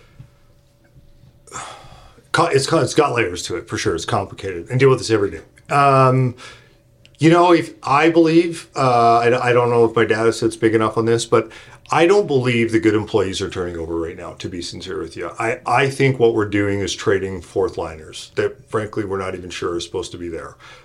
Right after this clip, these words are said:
Um, but, but the challenge is we don't have anybody to do the work. So, so we're pandering to them. Um, did we create it or, or, or, or, or how did we get here? Yeah, no, we, we played a role in it. For sure, we played a role in it.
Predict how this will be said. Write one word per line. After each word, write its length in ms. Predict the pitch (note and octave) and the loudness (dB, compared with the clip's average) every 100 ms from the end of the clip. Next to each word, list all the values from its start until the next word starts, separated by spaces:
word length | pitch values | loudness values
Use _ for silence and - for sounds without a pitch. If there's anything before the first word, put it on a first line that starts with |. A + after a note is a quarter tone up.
| _ | _
Um, 840 | - A2+ G#2 G2+ G2+ G2 G2 G2+ - | 0 2 2 2 -2 -6 -10 -12 -6
but, 340 | C3+ C3 - - | -2 -2 -4 -2
but 140 | A#2+ | -2
the 80 | - | 0
challenge 320 | - D3 A#2+ | 0 2 2
is 120 | A2 | 2
we 80 | G2+ | 2
don't 120 | G2 | 0
have 100 | G2 | 0
anybody 440 | G2+ G2 F#2 F2+ F2 | 0 0 -2 -4 -8
to 120 | F2 | -10
do 140 | F2 | -8
the 80 | F2 | -8
work. 420 | D#2+ D#2 - - - - - | -6 -8 -10 -20 -20 -20 -20
So, 720 | - - B2+ A#2+ A2 G#2+ A2+ - | -8 0 4 6 4 2 -4 -4
so 240 | - A2 | 0 0
we're 220 | G2+ G2+ | 2 -2
pandering 580 | G2+ G2+ F#2 F#2 F2+ E2+ | -4 -8 -6 -6 -6 -8
to 120 | E2 | -10
them. 280 | E2+ D#2 E2+ - - - _ | -10 -10 -14 -18 -20 -20 _
Um, 1080 | G#2 G#2 G2 G2 G2 F#2+ G2 - A#2 A#2 - - - _ _ _ - | -2 0 0 -2 -6 -12 -14 -16 -18 -20 -20 -20 -20 _ _ _ -12
did 240 | C3+ D3+ D3+ | -2 -2 0
we 240 | D#3 C#3+ | -2 -4
create 460 | - C3+ C3 C3+ D3+ | -4 4 6 6 6
it 140 | D3 | 4
or, 180 | A#2 A2 | 4 0
or, 320 | - B2 A#2 | 2 4 4
or, 320 | A2+ A#2 A2 | 4 2 2
or, 360 | A2+ A#2 A2+ A2 | 4 4 6 4
or 260 | A2 A#2+ G2+ | 2 -2 -2
how 220 | B2+ C#3 | 0 2
did 120 | C3+ | 2
we 140 | B2 G#2+ | 2 0
get 280 | G2+ A2 | 0 0
here? 240 | B2+ C3+ C#3 | -2 2 2
Yeah, 340 | C#3 C#3+ C3 B2 | 4 2 2 2
no, 140 | B2+ | 4
we, 120 | B2+ | 4
we 300 | A2+ A2+ A#2 | 0 2 2
played 200 | A2 A2 | 4 2
a 40 | F#2+ | 2
role 220 | F2+ D#2+ | 0 -2
in 60 | |
it. 120 | E2+ - | -8 -10
For 80 | |
sure, 160 | F#2+ G2 | -8 -4
we 120 | F2 | -4
played 200 | E2+ F2 | -6 -8
a 40 | E2+ | -6
role 220 | E2+ - | -8 -10
in 100 | |
it. 80 | - | -18